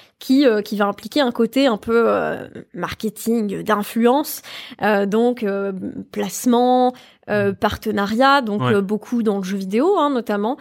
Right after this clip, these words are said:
Speaker 1: euh, quelques petites O P par-ci par-là. Donc, euh, c'est, c'est encore, euh, en fait, c'est ça qui est un peu problématique pour le moment, c'est que c'est encore trop, euh,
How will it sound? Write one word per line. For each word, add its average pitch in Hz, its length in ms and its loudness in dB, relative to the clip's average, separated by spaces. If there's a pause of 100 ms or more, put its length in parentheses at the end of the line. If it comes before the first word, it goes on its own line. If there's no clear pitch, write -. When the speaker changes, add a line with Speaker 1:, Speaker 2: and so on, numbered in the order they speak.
(320)
Speaker 1:
euh, 208 120 -2
quelques 208 280 -2
petites 196 340 -6
O 220 100 2
P 269 180 2
par-ci 220 340 -4
par-là. 208 340 0 (360)
Donc, 233 300 0
euh, 254 320 6
c'est, 240 240 -2
c'est 240 160 0
encore, 320 400 2
euh, 226 380 4
en 214 100 0
fait, 277 160 -2
c'est - 80 -16
ça 262 120 -2
qui 262 120 -2
est 254 80 -6 (160)
un 220 100 -4
peu 240 140 -4
problématique 220 540 0
pour 233 120 0
le 214 80 0
moment, 214 140 0
c'est 247 120 -6
que - 60 -14
c'est - 100 -6
encore 202 360 -6
trop, 262 400 2
euh, 196 560 0